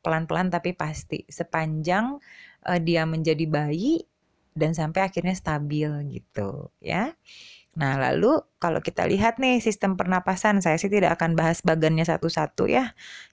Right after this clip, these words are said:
Cuma intinya adalah kalau kita lihat di sini ada,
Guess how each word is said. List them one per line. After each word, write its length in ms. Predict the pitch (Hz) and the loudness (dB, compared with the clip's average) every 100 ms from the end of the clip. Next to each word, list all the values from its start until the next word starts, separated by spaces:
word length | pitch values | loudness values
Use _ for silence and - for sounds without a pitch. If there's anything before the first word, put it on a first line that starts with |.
| - | -2
Cuma 240 | 170 190 233 | 0 0 2
intinya 720 | 208 185 180 165 190 226 - | 2 2 0 2 2 2 4
adalah 640 | 185 165 147 143 190 233 | 2 2 2 2 2 2
kalau 320 | 226 175 160 - | 0 2 2 0
kita 400 | 170 - 165 165 | -6 -2 0 2
lihat 560 | 220 247 185 143 156 - | 2 2 0 0 -2 -2
di 80 | 160 | -4
sini 400 | - 151 170 190 | -2 0 2 2
ada, 400 | 156 151 165 | 0 2 4